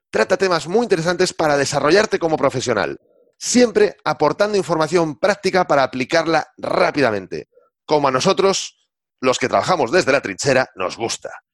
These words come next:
Puedes escuchar los episodios de Código Emprendedor donde Gustavo ya ha participado, como por ejemplo el catorce o el cincuenta. Te dejo los links de estos episodios y del podcast de Gustavo en las notas del programa. En esta ocasión nos va a hablar de Mastermind.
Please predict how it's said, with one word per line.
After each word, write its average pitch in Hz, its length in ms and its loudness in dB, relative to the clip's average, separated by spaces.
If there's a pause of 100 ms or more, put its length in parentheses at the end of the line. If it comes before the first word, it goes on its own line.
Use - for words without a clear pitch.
(540)
Puedes 170 260 2
escuchar 165 420 0
los 160 160 -2
episodios 156 460 0
de 131 80 -2
Código 175 240 4
Emprendedor 165 380 2
donde 160 180 -2
Gustavo 190 380 2
ya 190 240 2
ha 180 60 2
participado, 160 640 0
como 143 200 -2
por - 100 -4
ejemplo 160 340 0
el 156 60 0
catorce 135 420 0
o 151 80 6
el 139 60 2
cincuenta. 123 600 -2 (380)
Te 156 100 0
dejo 208 160 4
los 165 160 2
links 190 240 0
de 175 80 4
estos 180 240 0
episodios 180 580 2
y 160 80 2
del 131 180 2
podcast 151 340 0
de 131 60 2
Gustavo 170 500 2
en 135 140 2
las 120 180 2
notas 160 360 0
del 127 140 2
programa. 82 340 -2 (640)
En 214 100 0
esta 233 160 2
ocasión 190 420 0
nos 143 320 -2
va 185 120 2
a 156 60 2
hablar 165 300 0 (120)
de 123 180 -2
Mastermind. 117 680 -2